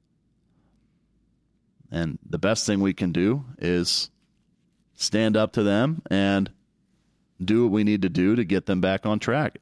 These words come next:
and help our friends so they don't make bigger mistakes. Point thirty-three, become perfect. Matthew five, verse forty-eight, that's our goal,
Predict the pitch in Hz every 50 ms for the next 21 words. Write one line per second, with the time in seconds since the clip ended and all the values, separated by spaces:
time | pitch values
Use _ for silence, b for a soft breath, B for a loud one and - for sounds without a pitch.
0 | _ _ - 82 87 80 76 101 120 156 - - 117 92 85 - - 92 82 71
1 | 67 60 - - - - _ _ _ _ _ _ _ _ _ - - 101 95 101
2 | 107 117 110 90 113 113 110 - - 113 117 113 117 117 113 104 - - - 120
3 | 143 127 - - - - - - - _ _ _ _ _ _ _ _ _ _ _
4 | _ _ _ _ _ _ _ _ _ _ _ _ _ _ _ _ _ _ _ _
5 | _ _ - - 113 110 - - - 110 107 107 98 - - 101 101 107 120 104
6 | 92 82 - - 98 90 85 80 - 107 104 110 - - 139 139 - - - -
7 | - _ _ _ _ _ _ _ _ _ _ _ _ _ _ _ _ _ _ _
8 | _ _ _ - 95 95 95 92 - 107 95 - - 101 98 98 101 98 87 98
9 | 98 - - - - 101 98 98 95 90 107 127 - - 95 95 92 - 98 90
10 | 85 76 - 95 95 107 127 135 147 151 -